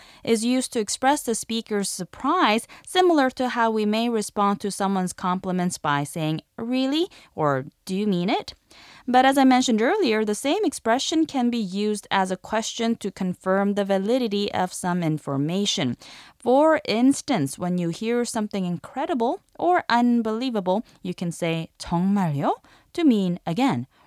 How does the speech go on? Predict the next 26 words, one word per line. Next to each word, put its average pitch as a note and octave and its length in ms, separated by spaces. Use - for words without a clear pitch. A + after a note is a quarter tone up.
"Really?" D#3+ 560
or G#3+ 500
"Is D#3+ 280
that C#3 220
true?" E3 440
or D#4 420
"Are E3 120
you D4+ 200
sure?" B3+ 580
And D3 160
of - 100
course, E3 320
정말요 G3+ 800
is B3+ 340
an A#3+ 260
honorific C4 720
expression, F#3+ 800
which D#3+ 320
you E3+ 80
can D#3+ 160
say E3+ 240
to - 140
someone E3 420
older G3 420
than C3 220
you, A#3 220